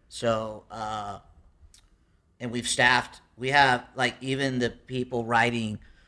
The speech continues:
for Papa Duke, we have a, a, an amazing writer named Amy, and she's writing,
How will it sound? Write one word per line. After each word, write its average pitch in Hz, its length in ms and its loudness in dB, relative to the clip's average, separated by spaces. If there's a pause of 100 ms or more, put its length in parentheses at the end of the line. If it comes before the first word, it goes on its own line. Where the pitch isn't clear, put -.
(340)
for 113 120 -14
Papa 110 380 0
Duke, 120 300 2
we 104 80 -12
have 95 140 -12
a, - 60 -18 (140)
a, - 380 -14 (560)
an 113 80 -10
amazing 107 540 -6 (100)
writer 107 320 -6
named 104 200 -12
Amy, 110 320 -8
and 101 80 -14
she's 101 220 -8
writing, 104 360 -6